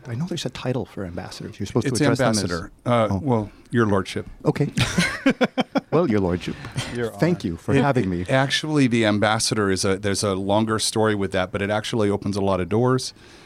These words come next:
Speaker 2: and
Speaker 1: Mm.
Speaker 2: allows me to, uh, kind of have this, uh, diplomatic immunity from spreadsheets,
Speaker 1: Well,
Speaker 2: number
Speaker 1: it
Speaker 2: one.
Speaker 1: Nice. It's earned you quite a lovely facility here. This, uh,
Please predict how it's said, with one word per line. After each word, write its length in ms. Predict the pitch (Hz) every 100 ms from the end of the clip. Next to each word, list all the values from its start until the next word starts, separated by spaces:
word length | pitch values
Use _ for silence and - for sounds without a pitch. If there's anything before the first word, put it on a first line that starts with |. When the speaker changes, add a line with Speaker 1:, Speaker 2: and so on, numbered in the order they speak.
| -
Speaker 2:
and 140 | 123 98
Speaker 1:
Mm. 40 |
Speaker 2:
allows 440 | 98 101 101 98 98
me 280 | 98 95
to, 680 | 95 - 98 87 87 87 - 101
uh, 840 | 90 90 92 101 - - - -
kind 240 | - 147 127
of 220 | 101 -
have 420 | 101 110 95 - - - - - - _ -
this, 360 | 117 110 -
uh, 120 | 107
diplomatic 640 | 95 127 127 127 113 110 -
immunity 380 | 104 110 110 107
from 180 | 95 87
spreadsheets, 800 | - 101 95 - 92 - - -
Speaker 1:
Well, 140 | 104 117
Speaker 2:
number 120 | 90
Speaker 1:
it 40 | 85
Speaker 2:
one. 200 | 80 120
Speaker 1:
Nice. 340 | 101 - - - - 135
It's 160 | -
earned 160 | 147 202
you 80 | 175
quite 240 | - - 135
a 40 |
lovely 420 | 113 117 120 120 - - - - -
facility 400 | 127 165 147 78
here. 240 | - 135 -
This, 260 | 101 -
uh, 260 | 95 90